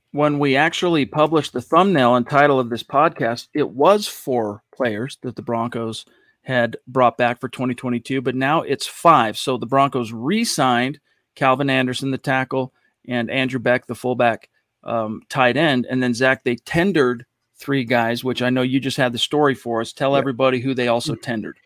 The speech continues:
Speaker 2: Well, no surprise here. Exclusive rights, free agents, uh, three of them so far. I mean, the news is still coming out.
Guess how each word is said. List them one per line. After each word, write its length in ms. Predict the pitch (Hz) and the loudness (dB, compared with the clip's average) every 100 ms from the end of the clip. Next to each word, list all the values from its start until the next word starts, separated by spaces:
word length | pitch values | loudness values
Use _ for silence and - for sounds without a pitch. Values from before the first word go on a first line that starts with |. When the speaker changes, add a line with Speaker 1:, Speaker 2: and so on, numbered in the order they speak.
| _ - - | _ -20 -2
Speaker 2:
Well, 140 | 214 | 2
no 140 | 202 226 | 8 8
surprise 440 | 208 165 143 135 | 6 2 2 2
here. 140 | - 139 | 2 0
Exclusive 540 | 131 - 208 202 156 | 0 2 2 2 2
rights, 280 | 147 156 156 | 4 4 0
free 300 | - 156 151 | 2 2 4
agents, 320 | 147 151 - | 2 0 4
uh, 180 | 143 113 | 4 2
three 320 | - 190 202 | -2 2 4
of 120 | 151 | 4
them 240 | 139 131 127 | 2 -2 2
so 200 | 156 160 | 4 4
far. 380 | 135 127 123 | 4 2 2
I 80 | 139 | 2
mean, 140 | 151 147 | 4 6
the 80 | |
news 160 | 160 160 | 8 6
is 80 | 143 | 4
still 180 | 147 127 | -2 0
coming 300 | 139 131 131 | 0 0 -2
out. 300 | 120 - | -2 -4